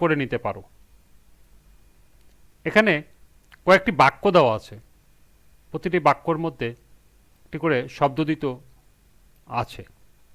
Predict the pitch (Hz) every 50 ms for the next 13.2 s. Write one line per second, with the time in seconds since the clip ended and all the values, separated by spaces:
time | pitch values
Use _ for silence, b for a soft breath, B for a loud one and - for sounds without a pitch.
0 | _ - 123 127 127 131 135 127 127 151 170 175 147 - 135 117 107 - - _
1 | _ _ _ - - 143 135 123 135 120 110 101 - 101 95 - _ _ _ _
2 | _ _ _ _ _ _ - - _ _ _ _ - _ _ - _ _ _ _
3 | _ - - _ _ _ _ - - - _ - 139 147 160 139 165 170 160 160
4 | 156 139 123 107 113 98 - - - _ _ _ _ _ _ _ _ _ _ _
5 | _ _ - - 190 185 180 185 180 170 156 120 110 98 - _ _ _ _ _
6 | _ - _ _ _ _ _ _ _ _ _ _ _ - - 190 180 - 202 196
7 | - 160 135 - - 107 95 92 _ _ _ _ _ _ - _ _ _ _ _
8 | _ _ _ - 120 110 123 156 165 165 156 131 127 117 101 92 92 - _ _
9 | _ _ _ _ _ _ _ _ _ _ _ _ - 117 117 135 147 151 156 151
10 | 143 135 120 104 98 101 _ _ _ _ _ _ _ - _ _ _ _ _ _
11 | _ _ _ - 117 131 147 160 160 156 135 139 135 113 104 101 - _ - _
12 | _ _ _ _ _ _ _ _ _ _ _ _ _ _ _ - 123 143 165 170
13 | 143 123 135 113